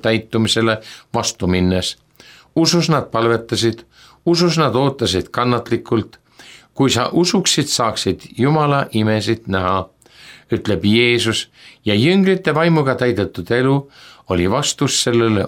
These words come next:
usule, millega nemad ootasid teise rõõmustaja saatmist.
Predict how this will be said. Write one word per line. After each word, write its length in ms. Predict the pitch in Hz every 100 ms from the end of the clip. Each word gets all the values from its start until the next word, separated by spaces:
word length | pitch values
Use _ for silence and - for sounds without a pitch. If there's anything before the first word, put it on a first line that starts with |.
| -
usule, 560 | 123 - 120 113 113 113 - - -
millega 400 | 92 92 92 82
nemad 380 | 98 139 135 - 127
ootasid 680 | 113 113 - 107 110 92 - - _
teise 320 | - 135 - 127
rõõmustaja 760 | 87 98 98 - - 98 92
saatmist. 840 | - 87 85 - - 90 - -